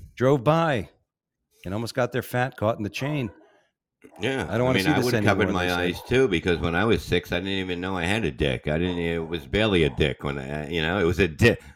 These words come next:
Speaker 2: it was a di-, that was
Speaker 1: <laughs> It was
Speaker 2: all
Speaker 1: a
Speaker 2: I had
Speaker 1: dick.
Speaker 2: then. So, I, I, like, if I seen people with, with a real dick, I'd be like, "Ah, this is fucking embarrassing to me. I don't even have one of them yet."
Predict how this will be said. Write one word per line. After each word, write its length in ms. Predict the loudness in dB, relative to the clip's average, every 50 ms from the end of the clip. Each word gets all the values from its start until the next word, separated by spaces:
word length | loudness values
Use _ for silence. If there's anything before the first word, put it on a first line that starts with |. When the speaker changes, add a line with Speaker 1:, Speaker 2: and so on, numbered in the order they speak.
| _ -4 2
Speaker 2:
it 100 | 4 6 6
was 120 | 6 6 4
a 80 | 2
di-, 240 | 2 4 2 2 2 0 -8 _ _ _ -18 -6 -2
that 160 | 0 2 2
was 160 | 2 0 0
Speaker 1:
<laughs> 0 |
It 40 | 0 0
was 120 | 0 0
Speaker 2:
all 20 |
Speaker 1:
a 60 | 2 2
Speaker 2:
I 40 |
had 300 | 2 4 4 4 2 2
Speaker 1:
dick. 20 | 0
Speaker 2:
then. 220 | 0 -2 -2 -4 -8 -14 -20 _ _ _ _ _ _ -8 -6 -4
So, 80 | -2 -2
I, 160 | -2 -2 -2 -2 -2
I, 40 | -2
like, 160 | 0 0 0
if 100 | 0 2
I 120 | 2 0 0
seen 220 | 0 -2 -4 -2 0
people 380 | -2 -2 0 2 2 2 4
with, 140 | 4 2 2
with 120 | 2 2 2 2 0 0
a 40 | 0
real 200 | -2 -2 -2 -4
dick, 300 | -4 -4 -6 -6 -6 -6
I'd 120 | -8 -8 -6
be 120 | -4 -4
like, 200 | -2 -2 -2 -2
"Ah, 300 | -2 -2 -2 -2 -4 -4
this 260 | -6 -6 -8 -10 -10 -16
is 120 | -20 -20
fucking 320 | -16 -16 -14 -12 -10 -12
embarrassing 600 | -10 -6 -4 -4 -2 -2 -4 -4 -6 -10 -14 -14
to 60 | -14 -14
me. 300 | -14 -14 -14 -14 -12 -12
I 60 | -10
don't 100 | -8 -6
even 200 | -6 -6 -6 -6 -4
have 180 | -4 -4 -4 -4
one 100 | -4 -6
of 80 | -6 -6
them 160 | -8 -10 -10 -12
yet." 220 | -20 -20 -20